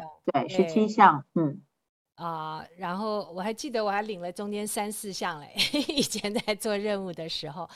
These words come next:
Speaker 2: 那
Speaker 1: 嗯。
Speaker 2: S D G是 Sustainable Development Goals，啊，总共有一百多个子项目。那另外还有现在大家很关切的这些近零排碳可能的应用啊，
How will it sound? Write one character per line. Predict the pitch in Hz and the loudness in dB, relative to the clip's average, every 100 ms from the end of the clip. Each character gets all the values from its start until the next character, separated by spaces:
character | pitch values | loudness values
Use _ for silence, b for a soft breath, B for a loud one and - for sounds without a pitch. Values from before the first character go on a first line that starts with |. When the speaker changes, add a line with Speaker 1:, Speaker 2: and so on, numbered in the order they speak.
| B B | B B
Speaker 2:
那 | 247 | -2
Speaker 1:
嗯。 | 240 247 | 0 2
Speaker 2:
S | 302 | 2
D | 143 302 | 2 0
G | 294 302 | 0 -2
是 | - 254 | 0 -2
Sustainable | - 208 202 - 240 247 240 202 185 | 0 0 0 2 2 4 2 0 -2
Development | 185 180 196 196 190 180 170 | -2 0 4 4 2 -4 -6
Goals， | 170 185 170 143 147 - | -2 0 0 -2 -8 -12
啊， | - 165 156 | -10 -8 -8
总 | 160 170 165 | -8 -12 -6
共 | 220 220 | -4 -2
有 | 180 - | -4 -6
一 | 254 | -6
百 | 208 156 | -4 -2
多 | 151 240 | 0 0
个 | 240 180 143 _ _ | 0 -2 -2 _ _
子 | - - 165 | -8 -6 -4
项 | - 214 175 | -4 -2 -4
目。 | 165 156 - - _ _ | -6 -12 -16 -20 _ _
那 | 262 | -2
另 | 269 339 | -2 0
外 | 311 262 | 2 2
还 | 208 | 4
有 | 220 190 | 2 2
现 | - 220 | 0 2
在 | 214 202 | 2 2
大 | 202 | 2
家 | 202 | 2
很 | 208 185 | 0 -8
关 | 143 196 185 | -2 0 0
切 | 202 233 185 | 0 0 0
的 | 165 | 0
这 | 196 185 | -2 -4
些 | - 180 175 180 - | -2 -2 0 -2 -4
近 | - 233 | -6 -4
零 | 180 151 | -6 -8
排 | 175 170 147 | -10 -10 -10
碳 | - 214 175 160 | -6 -6 -6 -8
可 | - - 170 | -14 -8 -8
能 | 151 151 | -8 -10
的 | 170 | -8
应 | 180 208 185 | -8 -6 -6
用 | 185 175 | -6 -6
啊， | 147 131 | -6 -12